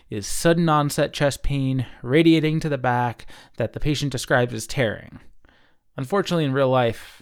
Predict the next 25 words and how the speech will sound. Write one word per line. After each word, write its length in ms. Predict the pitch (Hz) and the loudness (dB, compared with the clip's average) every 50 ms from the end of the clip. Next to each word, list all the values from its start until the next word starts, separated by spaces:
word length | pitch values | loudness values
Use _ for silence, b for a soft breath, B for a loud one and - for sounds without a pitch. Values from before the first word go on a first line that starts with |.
| - - | -10 -4
dissections 600 | - 120 113 - 156 135 - - 139 117 110 110 | -2 -2 0 0 -2 -2 -2 0 0 0 0 -2
rarely 640 | 110 110 110 113 123 123 117 110 113 110 107 107 110 | -4 -6 -4 0 2 2 4 2 2 0 0 -2 -4
present 420 | - - 127 107 107 101 101 - | -2 -4 -4 -4 -4 -6 -8 -8
like 200 | - 104 - - | -10 -12 -12 -10
this. 340 | - - - - - - - _ _ b b b b b b b b b b b | -12 -12 -12 -12 -12 -14 -16 _ _ b b b b b b b b b b b
So 120 | - 156 170 | -6 -2 0
many 160 | 202 269 294 | 2 2 0
studies 400 | - - - 143 156 156 131 117 | -2 2 2 2 2 2 2 2
have 120 | 117 110 | 0 0
been 140 | 113 113 117 | 0 -2 0
done 320 | 110 117 113 113 113 113 110 | 0 0 0 0 0 -2 -2
to 160 | - 120 113 | -2 -2 -4
look 360 | 110 110 123 131 135 - - | -4 -2 0 -2 -2 -2 -2
for 440 | - - 127 117 117 117 117 117 - - | -6 -2 2 2 4 4 2 0 0 -2
reliable 640 | 131 131 120 120 127 139 143 143 143 139 135 131 117 | -2 0 2 4 4 4 4 4 4 4 2 2 2
historical 520 | 127 127 - - 185 175 170 - - 123 | 0 -2 -2 0 0 0 0 0 -2 -4
factors 600 | - - 113 107 104 - 113 113 113 107 - - | -2 -2 -4 -4 -4 -6 -6 -6 -6 -6 -8 -10
to 440 | - - 117 110 110 113 113 110 - B B B B B B | -8 -6 -4 -2 -2 -2 -2 -4 -6 B B B B B B
help 220 | - 147 131 - | 0 0 2 4
diagnose 440 | 139 123 123 120 120 123 117 113 - | 2 2 2 2 0 0 -2 -2 -2
dissections. 880 | - - 104 - - - 107 - - - - 95 - 131 - - - - _ _ _ _ B B B B B B B B | -2 -4 -4 -2 -2 -6 -6 -6 -8 -14 -14 -14 -16 -14 -12 -14 -14 -14 _ _ _ _ B B B B B B B B
If 200 | - 131 - - | -4 -4 -2 -2
you 80 | 160 151 | -2 0
get 180 | 151 139 - - | 0 -2 -2 -2
one 600 | 131 135 143 147 156 151 156 165 170 165 156 | -4 -4 -2 0 0 2 2 2 0 -2 -2